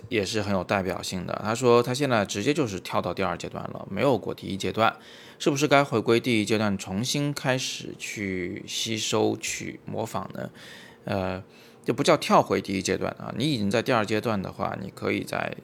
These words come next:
呃，现在的这个审美的框架下，去找一个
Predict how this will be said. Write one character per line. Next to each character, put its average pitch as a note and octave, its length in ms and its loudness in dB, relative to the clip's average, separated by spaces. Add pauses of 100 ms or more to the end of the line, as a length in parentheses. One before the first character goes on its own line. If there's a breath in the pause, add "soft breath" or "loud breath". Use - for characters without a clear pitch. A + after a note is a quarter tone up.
(240)
呃， - 100 -14
现 D#3+ 320 2
在 C#3 140 2
的 F#2+ 80 -2
这 - 80 -6
个 - 100 -6
审 - 160 -6
美 G#2 200 -2
的 - 100 -10
框 G2+ 220 -4
架 G2+ 180 -2
下， G2 260 -2 (440 loud breath)
去 - 180 -2
找 - 240 -4
一 F#2+ 140 -4
个 G2 280 -2